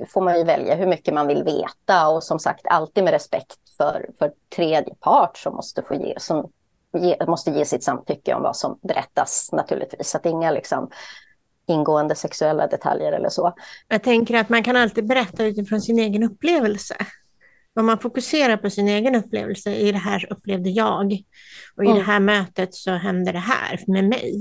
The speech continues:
Speaker 1: Ja.
Speaker 2: Eh, då, då, eh, då har,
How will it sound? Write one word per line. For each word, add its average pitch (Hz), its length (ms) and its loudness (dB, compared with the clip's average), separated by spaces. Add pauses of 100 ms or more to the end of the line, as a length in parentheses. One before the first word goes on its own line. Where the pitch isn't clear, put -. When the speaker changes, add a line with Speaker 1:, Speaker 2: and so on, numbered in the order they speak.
Speaker 1:
Ja. 208 260 2 (440)
Speaker 2:
Eh, 185 320 0
då, 202 240 2
då, 226 340 4 (540)
eh, 196 160 0
då 185 140 0 (100)
har, 202 500 0